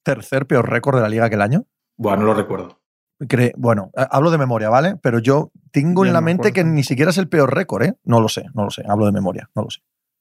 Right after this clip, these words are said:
Speaker 3: No, no, yo no me acuerdo tampoco. Pero sí que es muy difícil, o sea, que son dos partes. Una es que te caiga el talento generacional
Speaker 1: Y otra
Speaker 3: y
Speaker 1: cosa,
Speaker 3: otra
Speaker 1: si
Speaker 3: es
Speaker 1: queréis, con ese tema. Eh, ¿cuántos años tuvo Tim Duncan en Wake Forest?
Speaker 3: Sí.
Speaker 1: ¿Sabes? No era un año y este va a ser generacional y tal. Aquel ya lo había demostrado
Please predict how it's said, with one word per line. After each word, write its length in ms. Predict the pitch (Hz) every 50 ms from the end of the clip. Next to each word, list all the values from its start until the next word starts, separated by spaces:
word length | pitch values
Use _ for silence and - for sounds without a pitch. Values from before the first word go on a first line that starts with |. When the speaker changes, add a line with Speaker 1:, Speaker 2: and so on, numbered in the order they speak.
| _ _ -
Speaker 3:
No, 120 | 131 127
no, 80 | 120 120
yo 100 | 120 120
no 60 | 123
me 60 | 120
acuerdo 260 | 117 107 131 123 120
tampoco. 420 | 107 117 113 - 123 120 139 - 156 -
Pero 160 | 131 127 117
sí 120 | - 147 143
que 60 | 156
es 80 | 143
muy 160 | 127 135 147 147
difícil, 340 | 120 123 139 143 165 139
o 60 | 123 110
sea, 100 | 123 113
que 100 | 110 110
son 180 | - 120 123
dos 140 | 127 123 -
partes. 420 | - 135 127 135 - 113 110 -
Una 120 | 123 120 120
es 80 | 117
que 120 | - 120 110
te 80 | 120
caiga 240 | 113 123 120 120 120
el 80 | 123 117
talento 340 | 123 123 120 120 120 - 120
generacional 580 | 123 123 120 120 120 - - 127 123 131 151
Speaker 1:
Y 40 | 156
otra 200 | 180 185 - -
Speaker 3:
y 40 | 120
Speaker 1:
cosa, 220 | 117 101 - -
Speaker 3:
otra 60 | 131 131
Speaker 1:
si 40 | 131
Speaker 3:
es 60 | 139
Speaker 1:
queréis, 340 | 170 165 180 165 123 - -
con 160 | - 135 139
ese 140 | 131 151 120
tema. 320 | - - 110 - - _ _ _ _ _ _ _ _ _ _ _ _
Eh, 380 | - 127 123 120 117 120 117 113 -
¿cuántos 240 | 139 147 147 170 170
años 160 | 170 170 151
tuvo 200 | - 151 147 123
Tim 180 | - 147 139 127
Duncan 320 | 127 117 110 - 110 113
en 100 | 113 113
Wake 200 | 113 120 120 110
Forest? 400 | - - - - - - - - _ _ _ _ _ _ _ _ _
Speaker 3:
Sí. 340 | - - 135 117 110 113 123 - -
Speaker 1:
¿Sabes? 400 | - - 139 151 165 139 123 -
No 220 | 151 139 143 156 170
era 320 | 175 185 180 180 180 175 190
un 380 | 196 180 180 180 180 180 - _ _ _ -
año 360 | 170 180 180 180 175 175 170
y 180 | 165 165 165 165
este 200 | 160 151 - 170
va 60 | 156
a 20 | 156
ser 140 | - 180
generacional 460 | - 185 165 160 156 147 156 156 151 151
y 60 | 147
tal. 220 | 165 165 147 143 -
Aquel 240 | 127 135 113 160 170
ya 80 | 175 185
lo 60 | 190
había 140 | 190 185 175
demostrado 560 | 175 170 160 151 - - 170 170 175 165 151